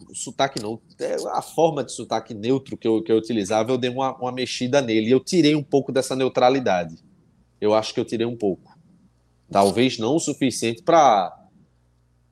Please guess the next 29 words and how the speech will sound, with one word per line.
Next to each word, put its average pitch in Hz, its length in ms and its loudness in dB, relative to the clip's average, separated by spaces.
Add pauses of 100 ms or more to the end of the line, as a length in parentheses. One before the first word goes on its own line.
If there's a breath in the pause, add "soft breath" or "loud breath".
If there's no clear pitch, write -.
(320)
é, 98 300 -8
é, 87 40 -8
como, 113 340 2
é, 104 220 4 (160)
como 117 180 -2
utiliza 110 360 0
a 107 40 4
Bianca 107 240 -2
Carvalho, 95 440 -2
por 92 100 -4
exemplo, 85 540 -6
na, 85 200 -12
na 82 140 -8
Globo, 85 440 -2
que - 120 0
ela 92 140 4
fala 101 240 4 (260)
realmente 98 500 -2
com 123 200 -4
sotaque 104 420 -4
local. 90 340 -2
Juliano 117 420 2
Roque, 107 380 0
que 110 140 -8
usa 110 340 -2
muito 117 440 -6
sotaque 101 420 -4
local. 90 580 0 (840 loud breath)
É, 90 640 2